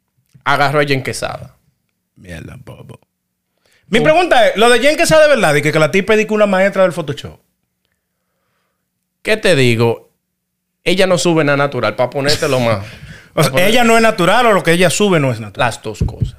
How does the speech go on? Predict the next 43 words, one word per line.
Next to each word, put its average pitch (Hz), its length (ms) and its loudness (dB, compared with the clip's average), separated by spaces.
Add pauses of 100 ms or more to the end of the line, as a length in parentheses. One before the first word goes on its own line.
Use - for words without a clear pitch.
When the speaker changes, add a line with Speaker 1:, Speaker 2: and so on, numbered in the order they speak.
(100)
Speaker 1:
A 151 160 -2
y 165 80 -2
B 147 140 -2
son 151 160 -2
correctas, 123 400 -4
Speaker 2:
Rayos. 101 120 -10 (240)
Speaker 1:
profesor. - 100 -16 (640)
Entonces, 175 720 -2
comenzó 196 520 -2
con 185 200 -2
Jen 147 180 -2
Quesada. 104 460 -6 (240)
Speaker 2:
Ujú. 101 340 -4
Speaker 1:
Jen 113 160 -10
Quesada 160 480 -2
no 185 240 0
es 214 100 2
que, 214 280 -2
no 175 280 -2
es 226 80 2
un, 240 220 -2 (260)
no 196 80 -2
es 226 100 0
que 240 80 2
está 233 180 -2
muy 269 160 -4
vieja, 180 400 -2 (260)
pero 110 300 -2
está, 110 340 -4
está 123 240 -4
bien. 208 380 0 (240)
Speaker 2:
Está 139 180 2
bien. 90 260 -2
Speaker 1:
Está - 180 -6
entre 139 260 -2
dos. 147 220 -4 (680)
Pa, 208 180 0
bajó 139 380 -2
a 147 100 2
Yailin, 123 440 -2
la 113 100 -4
más 101 200 -6
viral. 107 260 -14